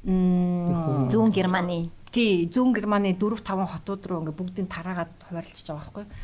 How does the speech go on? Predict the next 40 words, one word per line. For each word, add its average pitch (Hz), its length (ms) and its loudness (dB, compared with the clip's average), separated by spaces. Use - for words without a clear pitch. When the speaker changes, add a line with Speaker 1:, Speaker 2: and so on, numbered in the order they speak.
Speaker 1:
Тэгээ 220 160 0
очиод - 280 -2
бүгдээрээ 190 400 -2
хэлний 196 240 0
бэлтгэлдээ - 480 2
дахиад 208 320 0
нэг 170 160 2
жил 165 160 -2
сууж 151 240 -4
байгаа. 165 160 -8
Тэгээ 208 160 -4
тэр 320 240 4
жил, 240 180 -2
нэг 208 240 2
жилийнхаа 185 400 0
хугацаанд 175 400 0
л 151 100 -6
одоо 156 220 -6
хоёр 190 180 -4
Герман 170 320 -2
нэгдсэн - 480 -4
болохоор - 240 -10
бид 190 160 -8
нарыг 175 180 -4
бас - 160 -6
нэг 175 80 -10
жоохон 175 240 -6
соёлын 175 640 -2
шокноос 180 400 -6
гаргах - 460 -8
гээд, 202 180 -2
м, 160 320 -8
баруун 190 300 -2
Берлинээр 170 560 -4
бүгдөө 170 400 -6
нэг 151 240 -8
хөтөлбөр 170 400 -10
гаргаад 156 320 -8
ингээд 139 160 -10
автобустай - 480 -8